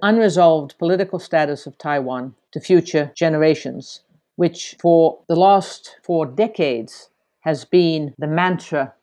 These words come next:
the baseline of the P R C leaders. Reunification is inevitable, according to them, and has been, according to them, but everyone accepted Deng Xiaoping's thinking that let's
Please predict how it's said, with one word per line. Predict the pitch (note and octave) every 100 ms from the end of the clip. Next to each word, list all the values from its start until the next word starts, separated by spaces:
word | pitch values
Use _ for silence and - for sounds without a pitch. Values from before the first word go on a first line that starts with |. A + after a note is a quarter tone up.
| _ _ _
the | D#3
baseline | C3 F#3+ F#3 F#3+ D#3+ D#3 D3 C3+ C3 - _ _
of | E3 D#3 C#3 - -
the |
P | D3 E3
R | D3+ C#3+
C | - D3+
leaders. | C#3+ C#3+ A#2+ A#2+ - _ _ _ _ _ -
Reunification | F3+ F#3+ F#3 F3+ G3 F#3+ A#3 A#3+ G#3+ G#3+ F#3+
is | E3 C3+
inevitable, | - D3+ D#3+ E3 G3 F#3 G#3+ A#3 G#3+ -
according | - F#3+ F#3+ G3
to | F3+
them, | F#3 A3+ A#3+ - _ _ _ -
and | C#3+
has | - F3+ D#3+
been, | E3+ F3+ F3+ E3+ _
according | - - F3 F3
to | E3+
them, | E3 F3+ F3+ F3 _ _ _ -
but | F3 E3 - _ _ _ _
everyone | A3 A#3+ A#3+ A#3 F#3 F3 E3+ -
accepted | - - F#3 F3+ D#3 C#3+ B2 _ _
Deng | G3 G3
Xiaoping's | F3 F3+ D#3+ F3+ E3 D3+ C#3+ - _
thinking | F3 E3+ E3 D3 C3+ _
that | - D#3 _ _ _ _ _
let's | E3+ F#3+ F#3 -